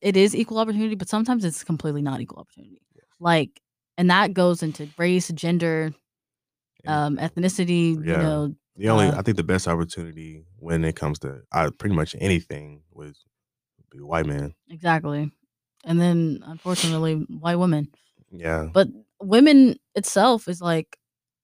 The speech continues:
Speaker 1: a completely different thing, because I was just thinking about it the other day, like,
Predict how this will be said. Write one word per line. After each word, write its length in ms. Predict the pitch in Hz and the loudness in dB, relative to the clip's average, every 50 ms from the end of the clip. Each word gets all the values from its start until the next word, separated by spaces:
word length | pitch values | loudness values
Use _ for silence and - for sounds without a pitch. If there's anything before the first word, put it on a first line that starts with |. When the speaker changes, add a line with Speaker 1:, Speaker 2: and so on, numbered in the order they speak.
| _ _ _ | _ _ _
Speaker 1:
a 100 | 170 175 | -8 -2
completely 260 | - 185 180 190 185 | 0 0 2 2 0
different 260 | 175 180 175 175 160 156 | 0 -2 -4 -6 -4 -4
thing, 180 | 165 160 160 | -2 -4 -4
because 200 | 156 - 175 156 | -4 -6 -6 -4
I 80 | 165 175 | -2 -2
was 140 | 208 202 190 | -4 -4 -6
just 140 | 185 180 - | -8 -6 -4
thinking 440 | 180 175 175 180 170 165 160 156 - | -4 -4 -2 -2 -2 -2 -2 -4 -6
about 260 | - 156 165 165 165 160 | -8 -4 -2 -2 -2 0
it 60 | - | -2
the 80 | 170 170 | -2 0
other 120 | 170 170 | 0 0
day, 280 | 165 185 208 202 165 160 | 2 2 2 2 0 0
like, 260 | 147 151 147 147 | -2 -4 -6 -8